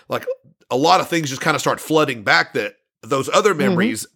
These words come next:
Speaker 1: kind of woke up. And so, so many little things happen. And so with Steve, it's probably the same way. He probably hasn't thought about that situation in a long time, but then all of a sudden it
Speaker 2: Mm-hmm.
Speaker 1: gets brought up to him and he's like, "Oh yeah, yeah." And so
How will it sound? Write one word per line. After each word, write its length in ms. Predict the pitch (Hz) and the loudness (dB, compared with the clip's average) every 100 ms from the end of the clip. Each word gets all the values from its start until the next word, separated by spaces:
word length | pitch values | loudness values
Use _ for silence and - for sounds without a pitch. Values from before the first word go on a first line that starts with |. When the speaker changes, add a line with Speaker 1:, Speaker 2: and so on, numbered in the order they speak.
| _ _ _ _ _ - | _ _ _ _ _ -2
Speaker 1:
kind 220 | 135 127 | 0 2
of 200 | 107 107 | -2 -6
woke 360 | 104 127 123 | 0 2 2
up. 340 | 117 92 85 - | 0 -2 -6 -10
And 160 | 104 101 | -8 -4
so, 360 | 127 117 107 - - - | -2 0 -2 -4 -20 -12
so 320 | - 175 185 | -2 0 2
many 180 | 175 147 | 0 0
little 360 | 135 151 143 | 2 2 2
things 380 | - 156 156 127 | 0 -2 0 -2
happen. 340 | 120 101 117 110 | -2 -2 -2 -6
And 180 | 110 - - - _ | -8 -16 -20 -20 _
so 180 | - 135 | -4 -2
with 140 | 127 | 0
Steve, 360 | - - 185 123 | -4 -4 -4 -4
it's 100 | 139 | -4
probably 240 | 147 135 117 | 0 0 0
the 80 | |
same 280 | - 127 113 | -2 -4 -4
way. 420 | 143 220 - - - | -2 -2 -4 -10 -14
He 120 | 208 | -4
probably 240 | - 247 139 | -2 0 0
hasn't 300 | 139 127 - | 0 -2 -2
thought 220 | 120 117 | 0 0
about 380 | 113 110 104 _ _ _ 113 | 0 0 -2 _ _ _ 0
that 240 | 123 101 | 0 0
situation 760 | 139 113 135 107 104 113 160 | -6 -6 -8 -8 -6 -6 -6
in 80 | 151 | -6
a 60 | 117 | -6
long 260 | 110 104 | -6 -8
time, 380 | 101 104 123 151 _ _ _ | -8 -6 -6 -8 _ _ _
but 120 | - - | -8 -2
then 100 | 139 | 2
all 100 | 135 | 2
of 60 | |
a 40 | 127 | 2
sudden 280 | 180 185 143 | 2 2 0
it 20 | |
Speaker 2:
Mm-hmm. 60 | |
Speaker 1:
gets 140 | 131 - | -4 -2
brought 240 | 135 120 | -2 2
up 100 | 165 - | 0 0
to 140 | 123 | -8
him 80 | 110 | -8
and 60 | 113 | -10
he's 140 | 107 | -10
like, 220 | 98 92 _ - _ | -10 -12 _ -20 _
"Oh 140 | 120 135 | -8 -4
yeah, 220 | 156 139 | -2 -2
yeah." 220 | 131 127 | -2 -2
And 80 | 104 | -2
so 280 | 127 117 | -4 -4